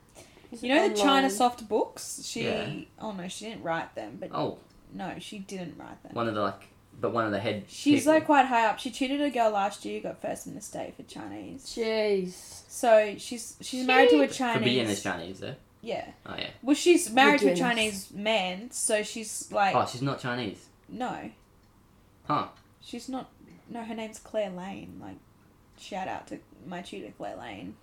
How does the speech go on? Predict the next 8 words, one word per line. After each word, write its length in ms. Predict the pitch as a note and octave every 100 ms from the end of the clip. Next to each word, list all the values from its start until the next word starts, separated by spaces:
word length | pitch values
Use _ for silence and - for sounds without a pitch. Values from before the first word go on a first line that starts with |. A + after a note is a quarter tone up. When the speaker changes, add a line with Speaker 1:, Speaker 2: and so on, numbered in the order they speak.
| _ _ _ -
Speaker 2:
<laughs> 600 | - - D#4+ - - -
Speaker 3:
She's, 360 | - F3+ D#3 - - _ _ _
she's 180 | - D3
not 200 | E3 -
Chinese 380 | D3 C#3+ B2 A2
and 120 | A#2
she's 180 | B2+ A2
tutor. 380 | - B2 G#2